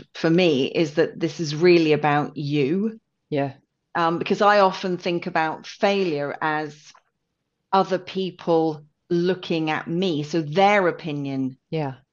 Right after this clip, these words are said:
Speaker 1: an external standard or idea about whether I have failed or succeeded.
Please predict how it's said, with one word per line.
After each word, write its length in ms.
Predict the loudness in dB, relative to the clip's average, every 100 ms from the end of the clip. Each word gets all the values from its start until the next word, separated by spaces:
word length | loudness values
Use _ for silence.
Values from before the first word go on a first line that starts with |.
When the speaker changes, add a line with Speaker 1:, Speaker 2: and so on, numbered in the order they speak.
| _
Speaker 1:
an 100 | 2
external 1300 | 2 0 -16 -6 0 2 2 0 0 0 -2 -6 -12 _ _ _ _
standard 500 | 0 2 4 2 0
or 180 | 0 0
idea 480 | 0 -2 0 0 0
about 300 | -2 -4 -4
whether 260 | -6 -4 -4
I 100 | -4
have 200 | -8 -12
failed 500 | -4 -2 -2 -4 -6
or 120 | -8
succeeded. 1000 | -10 -14 -14 -4 -2 0 2 0 -2